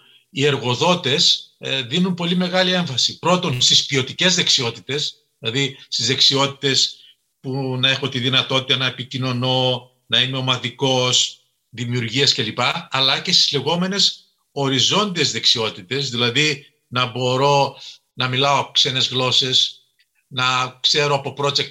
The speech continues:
management ή από χρήση τεχνολογιών. Ε, συνήθως στα ακαδημαϊκά ιδρύματα δίνουμε έμφαση στην πρώτη κατηγορία των δεξιοτήτων.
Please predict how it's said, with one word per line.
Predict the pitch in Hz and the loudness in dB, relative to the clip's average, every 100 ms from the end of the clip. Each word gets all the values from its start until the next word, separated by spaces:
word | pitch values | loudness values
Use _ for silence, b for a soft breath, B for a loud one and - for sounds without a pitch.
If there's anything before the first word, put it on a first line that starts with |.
| 123 | -2
management | 131 131 123 127 135 131 _ _ _ _ | -2 -2 -4 -6 -8 -10 _ _ _ _
ή | 123 | -2
από | 127 123 117 | -2 -2 -8
χρήση | - 135 131 - 123 117 | -2 2 4 4 2 -2
τεχνολογιών. | 120 120 113 113 104 110 110 135 143 _ _ B B B _ | -4 0 0 0 0 2 2 0 -8 _ _ B B B _
Ε, | - 123 | -8 0
συνήθως | - 131 139 196 208 190 - - - _ _ _ - | 0 2 2 0 2 4 4 2 -4 _ _ _ -12
στα | - | -6
ακαδημαϊκά | 131 135 127 127 180 180 | -4 -4 -2 -2 0 0
ιδρύματα | 151 175 175 165 | 0 -2 -2 -2
δίνουμε | 156 175 165 | -2 -2 -2
έμφαση | 175 175 147 151 117 - _ _ _ _ _ _ | -2 0 2 2 0 -2 _ _ _ _ _ _
στην | - 135 127 123 _ | -10 -6 -6 -6 _
πρώτη | 139 185 185 | 0 2 2
κατηγορία | 175 143 131 135 127 | -2 0 0 2 0
των | 120 | 0
δεξιοτήτων. | 110 - 110 98 107 139 180 175 | -2 -2 -2 -4 -4 -2 -2 -4